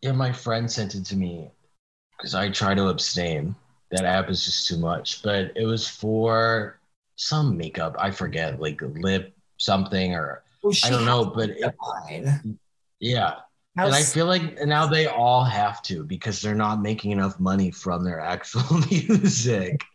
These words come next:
Speaker 2: And those are all, that's all fake too. Those are all, I mean, none of that's really making money. It's all the business of doing business, making money kind of stuff. Like, no one's
Speaker 1: Yeah, 'cause it was initially only on Amazon for a long time. And
Speaker 2: Mm-hmm.
Speaker 1: people were like,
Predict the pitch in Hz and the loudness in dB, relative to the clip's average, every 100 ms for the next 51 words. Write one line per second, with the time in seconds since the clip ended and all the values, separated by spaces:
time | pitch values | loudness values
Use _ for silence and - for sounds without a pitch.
0 | - 156 208 233 180 160 147 - 147 147 | 2 4 6 4 4 4 2 -2 -2 -2
1 | - 131 120 127 - 180 147 139 147 147 | -2 -4 -2 -4 0 2 4 4 4 2
2 | - - 147 151 151 - 277 151 135 151 | 0 2 4 6 6 4 4 2 4 4
3 | 160 165 170 156 165 165 160 147 151 147 | 4 4 4 4 4 4 2 4 4 4
4 | 147 135 147 143 - 151 151 160 - 143 | 2 2 4 4 4 2 4 4 4 4
5 | 139 147 143 131 113 - 165 - - 170 | 4 4 2 0 -2 0 2 2 2 0
6 | 170 180 175 175 180 165 165 165 - 170 | 2 2 4 4 2 2 2 2 2 2
7 | 165 170 147 147 165 185 139 131 135 - | 2 2 4 4 4 4 2 2 0 0
8 | 117 135 147 147 117 117 151 156 104 110 | 0 2 2 4 2 2 2 0 0 0
9 | 120 117 - 90 98 101 104 95 82 76 | 0 0 -4 -6 -4 -2 -2 -2 -4 -4
10 | 92 90 87 87 82 90 87 71 64 - | -8 -6 -4 -6 -6 -4 -4 -4 -8 -4
11 | 101 98 151 180 110 110 107 104 | -2 4 4 4 0 0 0 0